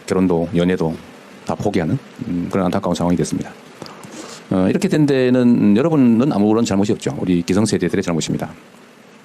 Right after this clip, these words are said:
이런 점들을 예측하고 충분히 필요한 대책을 만들었어야 하죠. 어, 저 같은, 제가 제일 책임이 크죠. 어, 그래서 이제는 또 새롭게 길을,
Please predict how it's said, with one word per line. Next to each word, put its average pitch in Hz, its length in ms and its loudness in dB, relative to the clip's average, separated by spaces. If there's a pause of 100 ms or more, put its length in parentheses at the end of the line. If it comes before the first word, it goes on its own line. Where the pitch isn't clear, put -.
(300)
이런 110 180 0
점들을 87 280 0
예측하고 92 480 -2
충분히 117 260 0
필요한 117 180 -2
대책을 107 260 -2
만들었어야 101 440 -2
하죠. - 200 -6 (580)
어, 78 200 -2
저 - 100 -2
같은, 113 180 -2
제가 131 140 -2
제일 131 160 -2
책임이 117 220 -2
크죠. - 220 -6 (1080)
어, 92 400 -2
그래서 123 160 0
이제는 123 200 0
또 90 160 0
새롭게 - 300 -4
길을, 90 440 0